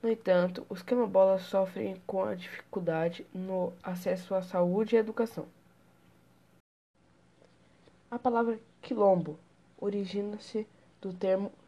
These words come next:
quilombo, presente no idioma dos povos bantu, originários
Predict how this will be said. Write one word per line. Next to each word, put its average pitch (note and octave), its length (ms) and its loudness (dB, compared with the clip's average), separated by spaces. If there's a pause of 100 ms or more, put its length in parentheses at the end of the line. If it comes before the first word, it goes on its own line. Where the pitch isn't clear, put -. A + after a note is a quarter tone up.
(100)
quilombo, D#3 520 -6 (1600)
presente F#3+ 600 -4
no G#3 120 0
idioma G3 460 -2
dos - 180 -14
povos F#3+ 580 -2 (360)
bantu, F#3+ 540 -2 (260)
originários F#3 1000 -6